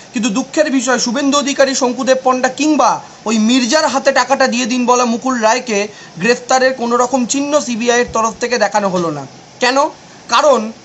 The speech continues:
তফাৎটা বুঝুন, যাদেরকে অ্যারেস্ট করা হয়েছে তারা প্রত্যেকে তৃণমূল কংগ্রেসের নেতা না হলে বিধায়ক, কিন্তু যাদেরকে অ্যারেস্ট করা হয়নি তারা either বিজেপির বিরোধী দলনেতা অথবা বিজেপির সর্বভারতীয় সহসভাপতি।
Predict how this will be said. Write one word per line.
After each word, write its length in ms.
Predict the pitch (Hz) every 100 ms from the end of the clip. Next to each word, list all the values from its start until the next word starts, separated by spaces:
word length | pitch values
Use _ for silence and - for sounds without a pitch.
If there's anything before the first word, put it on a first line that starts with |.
| -
তফাৎটা 400 | 247 269 285 285
বুঝুন, 400 | 269 294 285 180 143 - 156
যাদেরকে 360 | 220 247 269
অ্যারেস্ট 320 | 247 247 262 -
করা 220 | 277 269
হয়েছে 280 | 262 269 277
তারা 220 | 277 269
প্রত্যেকে 420 | 277 277 302 269
তৃণমূল 400 | 247 262 269 269
কংগ্রেসের 440 | 277 269 277 269
নেতা 340 | 262 247 254 294
না 120 | 277
হলে 180 | 262 262
বিধায়ক, 440 | 254 254 262 208 - - - - - - -
কিন্তু 440 | 269 262 302 214 139 - - 190
যাদেরকে 340 | 220 247 254
অ্যারেস্ট 260 | 233 240 -
করা 220 | 262 247
হয়নি 320 | 220 262 285
তারা 280 | 294 240 233
either 220 | 233 262
বিজেপির 500 | 226 226 240 226 220
বিরোধী 320 | 240 240 240
দলনেতা 540 | 220 233 254 254 320 466 - -
অথবা 380 | 214 233 285 285
বিজেপির 580 | 185 220 233 262 262 226
সর্বভারতীয় 840 | 220 226 247 214 226 240 233 240
সহসভাপতি। 1120 | 233 196 196 196 180 175 185 202 202 285 196